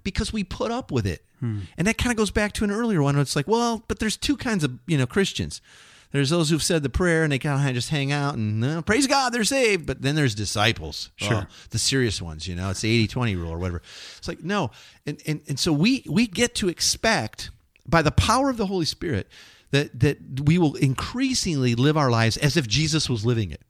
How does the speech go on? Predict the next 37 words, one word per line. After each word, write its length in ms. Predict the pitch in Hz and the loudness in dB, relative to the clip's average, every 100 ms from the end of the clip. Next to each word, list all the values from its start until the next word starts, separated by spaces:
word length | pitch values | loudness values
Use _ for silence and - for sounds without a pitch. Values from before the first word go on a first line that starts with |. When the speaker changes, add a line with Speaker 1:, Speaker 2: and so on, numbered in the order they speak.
| - | -10
Speaker 2:
Yep. 100 | 123 | -8
Speaker 1:
And 80 | 143 | -4
there's 180 | 135 123 | -4 -4
a 40 | |
great 400 | 101 127 147 147 | -6 -2 0 -2
quote 260 | - 120 113 | -4 -2 -2
out 140 | 95 | -2
there. 80 | 95 | -2
I 80 | 95 | -4
couldn't 200 | - 101 | -4 -6
find 240 | - 90 | -6 -6
it 120 | 90 - | -6 -6
today, 180 | 85 82 | -6 -6
but, 160 | 90 - - - - | -8 -14 -20 -16 -2
<laughs> 500 | 254 - - - - | -2 -2 -6 -18 -8
but, 280 | 139 127 120 - - - | 0 0 0 -10 -12 -4
um, 280 | 117 107 | -4 -2
there's 200 | 107 139 | -2 -2
a 40 | 127 | -4
great 320 | 139 170 160 | -4 -8 -8
quote 200 | - 123 | -4 -4
about 200 | 101 92 | -4 -4
that. 200 | 98 92 _ _ _ | -4 -4 _ _ _
And 140 | 131 131 | -4 -4
it's, 180 | - - | -6 -6
it's 260 | 143 - | -8 -4
not 260 | 151 190 196 | -4 -4 -4
just 380 | - 139 - - | -4 -6 -8 -8
assuming, 540 | 120 - - 135 123 | -6 -4 -2 -2 0
well, 200 | 110 107 - | -2 -2 -4
and, 120 | 123 | -6
you 80 | 139 | -4
know, 60 | |
they 80 | 123 | -6
said 220 | - - | -8 -8
the 80 | 175 | -10
prayer 480 | - 113 104 104 | -4 -2 0 -2